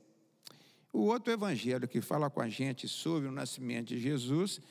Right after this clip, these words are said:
é o evangelho de Lucas. Lucas, Lucas. O evangelho dele, minhas irmãs e meus irmãos do Seref, ele é embelezado no primeiro e no segundo capítulo,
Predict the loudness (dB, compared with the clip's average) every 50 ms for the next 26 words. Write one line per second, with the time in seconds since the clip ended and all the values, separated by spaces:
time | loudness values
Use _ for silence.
0 | -20 -20 -20 -20 _ _ -2 0 0 0 0 0 0 0 -2 -2 -2 -2 -2 -4
1 | -6 -4 -2 0 2 2 0 0 -4 -8 -4 2 4 4 4 4 2 -2 -6 -2
2 | 0 0 0 0 -2 -6 -6 -8 -8 -8 -8 -10 -12 -16 -18 _ _ _ _ _
3 | _ _ _ _ _ _ -2 -2 -2 -2 -6 -6 -6 -6 -6 -8 -10 -6 -2 -2
4 | 0 -2 -2 -4 -6 -6 -6 -4 -8 -12 -14 -16 -18 _ _ _ -20 -20 _ _
5 | -4 -2 0 2 2 4 4 4 4 4 2 0 2 2 2 4 4 4 4 4
6 | 4 4 4 4 4 4 2 2 2 0 0 0 -2 -4 -2 -2 0 2 2 2
7 | 4 4 2 2 0 0 -2 0 0 0 -2 -4 -2 -2 -2 0 0 0 0 -2
8 | -4 -8 -16 -20 -20 -20 _ -20 -20 -20 -20 -20 -20 -20 -8 -2 2 4 4 6
9 | 6 6 4 4 2 2 2 2 4 4 4 4 4 4 4 4 4 2 2 2
10 | 2 2 0 -2 -4 -6 -8 -6 -2 0 0 2 2 2 2 2 2 2 2 2
11 | 0 0 0 2 2 2 0 0 -2 -4 -6 -6 -6 -10 -16 -20 -20 -20 -20 -20
12 | -20 _ -4 -2 -2 -2 0 0 -2 0 0 2 2 4 4 6 4 4 2 2
13 | 2 2 0 0 0 0 -2 -2 -2 -2 -2 -2 -2 -2 0 0 0 0 0 -2
14 | 0 0 0 0 -2 -8 -16